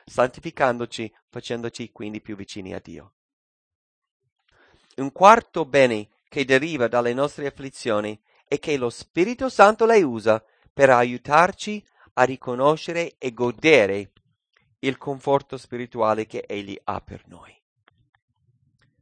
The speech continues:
E per farci quindi arrivare ad avere una gioia più profonda. Le prove, le afflizioni servono per farci riconoscere e godere il conforto che Dio dà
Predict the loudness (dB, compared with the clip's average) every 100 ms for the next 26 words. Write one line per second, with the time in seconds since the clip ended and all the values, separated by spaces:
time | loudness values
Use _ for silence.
0 | _ _ _ -8 -6 -6 2 6 6 4
1 | -12 -10 -6 0 2 6 8 8 4 2
2 | 2 -2 -4 0 -2 -2 -10 -14 -12 -6
3 | -4 -4 -12 _ _ _ _ _ _ 4
4 | 4 4 6 10 12 12 12 12 8 0
5 | -2 -6 0 0 0 4 10 10 10 4
6 | 2 -10 8 12 12 10 2 -6 -8 _
7 | _ _ _ _ _ -8 -6 0 10 10
8 | 10 8 6 6 4 8 8 8 4 4
9 | 0 -6 -6 -8 -8 -6 2 4 4 -2
10 | -10 -10 -10 -10 -4 0 0 -2 _ 2
11 | 2 0